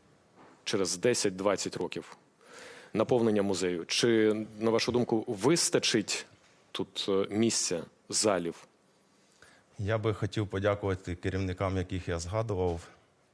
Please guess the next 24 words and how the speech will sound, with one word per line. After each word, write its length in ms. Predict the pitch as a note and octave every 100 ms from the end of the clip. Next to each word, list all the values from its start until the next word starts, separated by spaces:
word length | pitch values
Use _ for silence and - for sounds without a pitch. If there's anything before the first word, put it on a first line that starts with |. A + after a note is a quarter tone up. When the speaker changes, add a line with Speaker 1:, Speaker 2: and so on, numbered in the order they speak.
| _ _ _ _ _
Speaker 2:
е, 360 | E2+ E2 E2+ E2 -
Київської 460 | - F2+ E2+ - F2+
області, 580 | A2+ A2 G2 - - F#2+ - - - - - -
за 200 | E2 F#2+
те, 200 | - G2+
що 200 | - F#2
є 220 | E2+ G2
у 80 | F#2+
нас 340 | F2+ E2+ -
розуміння, 640 | F#2+ F2+ F#2+ A#2 B2+ G#2+ G2+ G2 - -
є 420 | F2 F#2 F#2 F2 F2+ - _ - - _ _ _ _
гарний 440 | - F#2+ F#2+ F#2 F2+
контакт, 640 | G2+ F#2+ - A#2+ - -
і 80 | -
ми 280 | F#2+ G2+ G2+ - - - - - _
цьогоріч 720 | - G2+ F#2+ G2+ B2+ - - - F#2
дороблюємо 840 | F#2 G2+ G2 F#2+ F#2 F2+ F#2 F2 -
план 240 | G2 G2
реконструкції 720 | F#2 G2 F#2 - F2+ - D2+
музею. 420 | D#2 D#2 D2+ C#2+ - - - - - - - -
Так 200 | - F#2+
як 140 | G2+ -
це 180 | G#2+
один 440 | G2+ F2 G#2 F#2